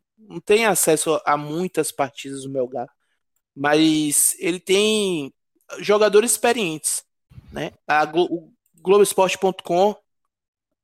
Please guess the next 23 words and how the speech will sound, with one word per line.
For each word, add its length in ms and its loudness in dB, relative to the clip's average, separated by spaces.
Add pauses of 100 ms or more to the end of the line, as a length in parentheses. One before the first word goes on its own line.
(160)
barra 640 -2
Bahia, 500 -2
né? 260 -6
Deu, 280 0
deu 220 -4
uma 100 2
matéria 580 -2 (540)
falando 380 0
um 40 -12
pouquinho 400 -8
sobre 300 -8
o 20 -10
Melgar, 500 0 (540)
e 180 -4
o 80 2
destaque 800 -2
é 380 2
justamente 680 -4
os 120 -8
dois 320 0
homens 300 -2
da 140 2
frente, 560 -8